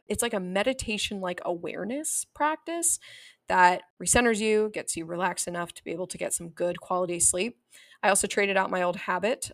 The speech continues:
of sleeping with the T V on for binaural beats or meditation sounds, something on very low, but eventually I was able to sleep normally without anything.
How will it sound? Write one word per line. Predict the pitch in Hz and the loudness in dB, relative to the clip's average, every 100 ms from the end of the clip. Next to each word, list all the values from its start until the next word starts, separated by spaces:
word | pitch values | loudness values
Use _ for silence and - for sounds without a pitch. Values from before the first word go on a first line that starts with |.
| - | -2
of | 180 175 170 165 - | -2 0 -4 -8 -6
sleeping | - 185 202 | -4 -4 -4
with | 190 175 | -4 -6
the | |
T | - 190 | -8 -8
V | 180 190 | -4 -4
on | 220 247 269 269 _ _ | -4 -4 -6 -8 _ _
for | - 196 196 190 196 190 | 2 6 8 6 4 0
binaural | 170 170 220 | -4 0 0
beats | 254 240 254 - - | 0 -2 -4 -8 -6
or | 170 170 | -8 -6
meditation | 175 202 196 185 185 | -6 -4 -4 -6 -4
sounds, | - 175 180 | -4 -2 -4
something | - 180 190 190 | -6 -6 -8 -4
on | 185 180 | -6 -4
very | 175 202 | -2 -2
low, | 240 185 190 | -2 0 0
but | 226 196 180 - - - - - | 0 2 0 -2 -20 -20 -18 -2
eventually | 226 330 - 370 | 4 4 4 -2
I | |
was | 285 | 0
able | 262 269 | 0 -2
to | 233 | 0
sleep | - 247 226 | 0 -2 -4
normally | 214 269 - - - | -4 -4 -6 -8 -10
without | 185 202 208 | -2 0 2
anything. | 233 226 - - | -2 -2 -4 -8